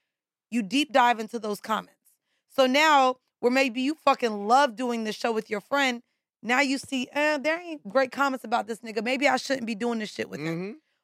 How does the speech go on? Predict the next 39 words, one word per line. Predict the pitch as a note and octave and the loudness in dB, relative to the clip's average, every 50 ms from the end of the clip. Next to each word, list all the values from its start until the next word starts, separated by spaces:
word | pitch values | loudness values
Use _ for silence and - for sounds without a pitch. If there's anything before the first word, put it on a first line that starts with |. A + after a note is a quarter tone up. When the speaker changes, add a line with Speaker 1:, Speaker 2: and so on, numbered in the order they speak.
| _ - | _ 2
Speaker 1:
Or | - B3 C4 | 4 4 6
maybe | C4+ D4+ E4 E4 D#4+ | 6 6 4 6 6
I | D4 C#4+ | 4 4
could | - C#4+ | 2 0
be | B3+ C4+ | -4 -2
doing | G#3+ C#4+ C#4 C#4 | -2 0 0 0
this | C4 C4 B3 - | 0 -2 -4 -6
with | B3 A3+ | -8 -8
someone | - C4+ B3+ B3 A#3+ A#3 | -4 -4 -2 -2 -2 0
better. | G3 A3+ A3 F#3+ F#3 - - _ _ _ _ _ _ - | 2 2 0 0 -2 -10 -12 _ _ _ _ _ _ 0
I've | - C4+ C4+ | 2 4 6
also | D#4+ E4 D#4+ - D#4 | 6 6 4 4 2
been | A#3+ D4 C#4 | 0 2 2
in | C#4 | 0
a | C4+ C4 | 0 0
space | - - C4+ C4 - | 0 0 0 0 2
where | - B3 B3+ | 2 2 2
I | |
thought | B3 - C#4 C#4 C4 | 4 4 2 2 0
the | B3+ | 0
grass | G#3+ A#3+ B3+ B3 A#3+ - | 2 2 4 2 2 0
was | A#3+ F#3+ | -6 -4
greener | G3+ B3 B3 B3 B3 | -2 -2 0 2 0
on | A#3 A3+ A3 | 0 0 0
the | G#3+ | -2
other | A3 G#3 G#3 G#3 | -2 -2 -2 -2
side | - - - A3+ G#3 G3+ G3 | 0 4 4 6 6 4 2
and | F3+ | 0
it | F#3+ - | -4 -2
wasn't | F#3 F#3+ G3+ F3+ F#3+ F3 - | 0 -2 0 -2 -2 -8 -6
that | G#3 F#3+ F#3 | -6 -6 -6
Speaker 2:
Hey, | G3 | -6
Speaker 1:
green. | F#3+ A3+ A3+ G#3+ F#3+ F3 | -4 -4 -2 -2 -4 -2
Speaker 2:
can | E3 D3+ | -2 0
we | D#3+ E3+ | 0 0
talk | - - E3+ D#3 | 0 0 -2 0
about | E3+ D3+ D3 A2+ - | 0 0 0 0 -2
show | - - - - B2+ B2 A2 | -4 -8 -4 0 0 0 0
chemistry? | - - - G2 F#2 F2+ F2 - _ _ _ - | -2 -6 -10 -10 -10 -12 -20 -20 _ _ _ -20